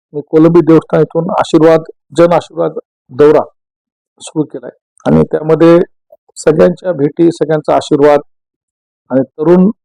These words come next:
आमच्या सहकाऱ्यांचं सहकार्य मागण्यासाठी आतापर्यंत माझे जवळपास एकशे दहा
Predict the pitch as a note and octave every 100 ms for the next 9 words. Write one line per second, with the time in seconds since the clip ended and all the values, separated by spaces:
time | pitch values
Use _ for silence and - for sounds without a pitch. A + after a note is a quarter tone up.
0 | _ C#3+ - D#3+ D3 - D3 D3 C#3+ C#3+
1 | - C#3 - D3 D3 D3 A2+ - _ _
2 | _ _ _ _ - C3 C#3 D3+ D3 -
3 | D3 - C#3+ C#3+ C#3 C#3 C3+ C#3 D3 C#3
4 | - - C3 - D3+ B2